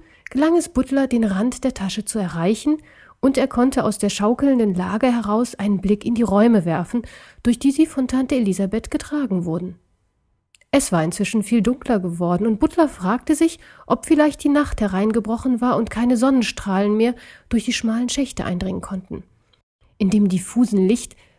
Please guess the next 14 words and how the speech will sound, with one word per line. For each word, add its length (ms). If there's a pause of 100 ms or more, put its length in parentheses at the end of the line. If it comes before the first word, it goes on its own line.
konnte 280
er 100
schemenhaft 640
die 100
anderen 380
Menschen 340
sehen, 240
die 80
scheinbar 480
ziellos 460
in 100
der 80
Pyramide 560
umherirrten. 760